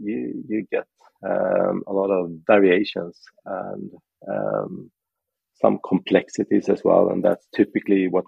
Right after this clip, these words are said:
we mean by advanced. And that typically occurs for more or less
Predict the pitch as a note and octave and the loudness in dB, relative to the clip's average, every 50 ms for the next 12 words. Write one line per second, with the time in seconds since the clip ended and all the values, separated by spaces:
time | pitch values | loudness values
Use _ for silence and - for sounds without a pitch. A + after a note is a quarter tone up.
0 | - - F#2 F#2 F#2 F2+ F2+ F2+ F#2 F2+ F2 E2 E2 E2 E2+ - - F2 - - | -2 0 2 2 2 0 0 -4 -4 -6 -4 0 2 2 2 2 0 -2 0 0
1 | E2+ F2 F2+ F2+ F#2 _ - - F#2+ F#2+ B2 C#3 - - - D#3+ - G3 - F#3+ | 0 0 0 -2 -6 _ -2 -2 2 4 4 4 4 4 2 2 2 4 4 6
2 | C3+ G#2 - - A#2 B2+ B2+ - - - G#2+ F#2+ F#2 F2+ _ _ _ _ _ _ | 4 4 4 2 2 2 0 0 -2 -4 -4 -4 -4 -6 _ _ _ _ _ _
3 | _ _ _ _ _ _ _ _ _ _ _ _ _ _ _ _ _ _ _ _ | _ _ _ _ _ _ _ _ _ _ _ _ _ _ _ _ _ _ _ _
4 | _ _ _ _ - G#2 A#2+ D#3+ C4 D#4+ C4+ - | _ _ _ _ 2 4 6 8 8 8 6 6